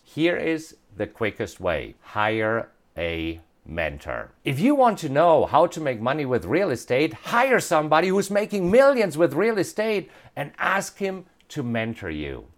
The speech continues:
And if you want to know how to make money with trading, hire somebody who's a successful trader and ask him to mentor you.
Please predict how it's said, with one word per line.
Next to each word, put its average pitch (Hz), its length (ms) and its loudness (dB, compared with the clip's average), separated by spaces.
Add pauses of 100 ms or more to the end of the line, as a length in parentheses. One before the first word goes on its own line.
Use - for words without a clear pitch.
(380)
And 151 140 -4
if 135 160 -2
you 226 180 0
want 185 260 2
to 120 100 -6
know 147 360 4
how 131 240 2
to 156 140 -6
make 127 240 -2
money 135 260 0
with 120 260 -2
trading, 196 560 0 (260)
hire 247 360 2
somebody 202 460 2
who's 240 240 0
a 220 40 -6
successful 233 600 0
trader 226 600 0 (200)
and 208 160 -4
ask 247 380 0
him 202 220 -2
to 202 140 -6
mentor 214 460 -4
you. 135 380 0